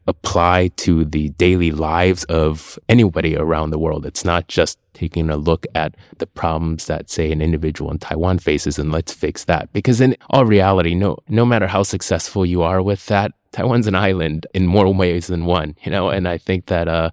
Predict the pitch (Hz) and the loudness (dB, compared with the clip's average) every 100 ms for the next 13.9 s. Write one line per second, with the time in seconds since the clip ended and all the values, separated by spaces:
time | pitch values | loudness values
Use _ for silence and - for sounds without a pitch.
0 | _ _ _ _ - 95 98 117 131 113 | _ _ _ _ -6 -2 0 2 2 0
1 | - 117 120 - 101 - 98 101 90 87 | 0 2 2 0 -4 -4 -4 -2 0 2
2 | 85 87 82 80 76 - 85 90 110 - | 2 0 0 -2 -4 -6 -4 -2 -2 -2
3 | 95 - 85 82 76 80 76 - 78 78 | -4 -2 -4 -4 -4 -6 -8 -6 -4 -2
4 | 85 82 78 80 85 92 92 - 80 78 | 0 -2 -2 -2 -2 0 -2 -2 -4 -6
5 | - 92 92 85 - 80 78 78 - 80 | -2 2 2 0 -2 -4 -4 -6 -4 -4
6 | 80 82 76 - 78 - - 78 - - | -2 -4 -6 -8 -10 -10 -8 -6 -8 -6
7 | 82 80 - 80 76 95 107 98 76 78 | -4 -4 -6 -6 -2 0 0 0 -2 -4
8 | 71 - 71 69 127 123 110 107 92 78 | -6 -4 -4 0 2 4 4 4 0 -2
9 | 76 - - 80 78 82 78 80 92 87 | -4 -4 -6 -8 -6 -6 -6 0 2 2
10 | 80 _ _ - - 92 82 80 80 78 | 0 _ _ -12 0 2 2 0 -2 -2
11 | 78 76 - - 87 - 87 - 82 78 | -2 -4 -8 -8 -6 -4 -4 0 2 0
12 | - 85 85 - 85 82 82 85 - 92 | -2 -2 -2 0 0 0 -2 -4 -2 0
13 | 87 80 82 85 82 87 - 98 | 0 0 -4 -2 -2 -2 0 -2